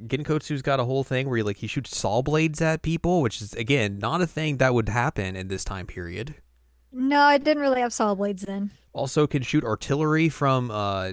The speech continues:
Speaker 1: like, a cannon on its back that can also, like, you know, break apart into cluster bombs, essentially.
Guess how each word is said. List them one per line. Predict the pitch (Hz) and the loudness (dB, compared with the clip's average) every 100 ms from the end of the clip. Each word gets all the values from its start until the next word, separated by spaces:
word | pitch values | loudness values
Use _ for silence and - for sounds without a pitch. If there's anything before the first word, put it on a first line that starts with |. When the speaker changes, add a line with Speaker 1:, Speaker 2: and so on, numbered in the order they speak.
| 101 | -6
Speaker 1:
like, | 104 | -6
a | 95 | -6
cannon | - 117 139 | -4 -4 -2
on | 139 | -2
its | 139 | -2
back | - 139 139 | -2 -2 0
that | 104 | -2
can | 101 | -2
also, | 107 113 107 | -4 -4 -2
like, | 101 98 101 | -4 -6 -10
you | - 104 | -10 -8
know, | 92 | -6
break | - 107 - | -2 -2 -2
apart | - 110 113 | -4 -2 -2
into | 98 - 95 95 92 - | -4 -8 -6 -6 -10 -6
cluster | 113 110 156 | -6 -4 -2
bombs, | 147 156 151 | -2 -2 0
essentially. | 151 160 156 147 156 | 0 -2 -2 -2 -2